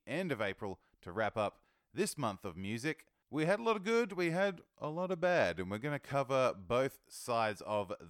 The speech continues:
that over these next couple of episodes. Gonna drop a couple this week, uh, as I've split things up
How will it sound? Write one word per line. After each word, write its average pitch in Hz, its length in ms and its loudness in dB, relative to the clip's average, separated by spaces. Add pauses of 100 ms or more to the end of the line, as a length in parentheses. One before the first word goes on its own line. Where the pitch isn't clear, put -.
that 104 320 -2
over 95 240 -6
these 90 180 -8
next 104 340 -8
couple 107 320 -4
of 92 140 -6
episodes. 101 580 -2 (240)
Gonna 196 160 -2
drop 160 280 2
a - 40 -4
couple 147 280 -2
this 117 200 -6
week, 110 280 -2 (100)
uh, 101 320 0
as 104 140 -4
I've 98 160 -4
split - 420 -6 (100)
things 113 360 -4 (100)
up 156 220 0